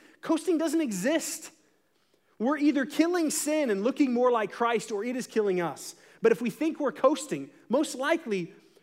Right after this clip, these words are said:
we're just secretly under attack. And the beams that we're standing on are being chiseled away, and we don't know it. And then we're gonna wake up one day and realize, "Man, I have really drifted, and I didn't realize it."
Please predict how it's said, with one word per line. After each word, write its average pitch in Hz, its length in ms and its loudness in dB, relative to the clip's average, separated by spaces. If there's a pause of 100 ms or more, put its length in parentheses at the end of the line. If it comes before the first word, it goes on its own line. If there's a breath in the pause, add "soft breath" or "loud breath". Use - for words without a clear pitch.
we're 247 100 -8
just 330 180 -4
secretly 262 400 0
under 262 180 0
attack. 254 400 -2 (580 soft breath)
And 226 120 0
the 214 60 2
beams 233 680 2
that 196 140 -2
we're 202 80 0
standing 262 500 0
on 175 160 2
are 175 60 0
being 196 200 -2
chiseled 285 440 -2
away, 240 300 4
and 190 120 0
we 247 80 -2
don't 262 220 0
know 214 240 0
it. - 80 -10 (920 soft breath)
And 214 140 2
then 302 120 2
we're 285 80 0
gonna 269 140 0
wake 233 260 2
up 294 160 2
one 233 160 2
day 202 160 4
and 190 120 0
realize, 220 400 2
"Man, 226 280 -2
I - 240 0
have 202 240 -2
really 262 280 -4
drifted, 190 420 -4
and 165 120 -4
I 208 60 0
didn't 226 180 -4
realize 156 380 -2
it." - 80 -20